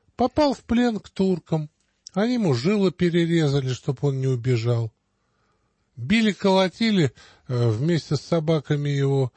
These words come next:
держали и кормили там отбросами.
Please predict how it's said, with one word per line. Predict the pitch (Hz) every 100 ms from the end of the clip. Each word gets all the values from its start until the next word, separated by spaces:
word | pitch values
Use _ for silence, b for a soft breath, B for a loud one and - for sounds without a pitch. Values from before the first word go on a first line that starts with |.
| b b b 117
держали | 104 139 135 135 214 196 139
и | 120 113 110 104
кормили | - 139 127 160 175 120
там | - 113 117
отбросами. | 113 117 117 104 117 104